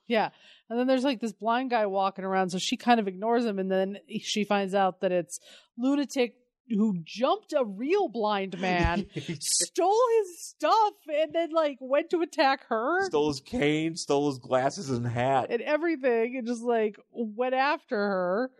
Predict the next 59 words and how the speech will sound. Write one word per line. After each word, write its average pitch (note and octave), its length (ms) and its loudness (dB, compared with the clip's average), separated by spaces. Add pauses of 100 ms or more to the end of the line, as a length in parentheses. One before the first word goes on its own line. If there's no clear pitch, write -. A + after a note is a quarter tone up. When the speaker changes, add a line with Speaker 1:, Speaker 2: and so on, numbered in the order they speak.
(340)
Speaker 1:
So D4 160 -2
then C#4+ 140 0
they're B3+ 140 2
fighting, D#4+ 580 0
they're A3+ 140 -2
in G3 120 -4
the F#3+ 80 -8
subway, C4 960 2
he's, A#3 260 -2
like, G3 480 0
you G3+ 60 0
know, F#3+ 140 0 (100)
quoting A3 400 0
shit A3 240 -2
at G#3+ 180 2
her, G#3+ 80 -2
he E3+ 180 -8
kisses C#4 440 0
her C4+ 180 2
at B3 60 0
one B3+ 260 -2
point. A#3+ 560 0 (400)
Speaker 2:
Yeah, F3+ 120 0
basically, F3+ 420 2
yeah, E3 140 4
he D3 80 0
kisses D#3 300 -4
her, D3 140 4
and C#3 100 0
then C#3 100 0
he's C3+ 180 -2
like, B2+ 160 0
"All A#2+ 60 -2
right, C#3 300 2
I'm C#3+ 120 -12
just C#3+ 100 -12
gonna C#3+ 140 -2
go," B2+ 340 2
like, A#2 260 0 (120)
he C#3 100 0
does, E3+ 200 4
he F3 100 -8
does G3+ 160 0
a F#3 80 -4
little, F#3 420 0 (600)
uh, - 40 -6
uh, C3 200 2
John D3 260 -2
Denver E3 280 -2
here. F#2+ 300 0 (200)
Says, G2+ 340 -2
"I'm G#2 180 -4
taking B2+ 320 0
the A#2 180 0
A C3 120 2
train. F#2+ 320 -6
I F#2+ 100 -6
don't F2+ 80 -12
Speaker 1:
Yeah. A#3+ 180 6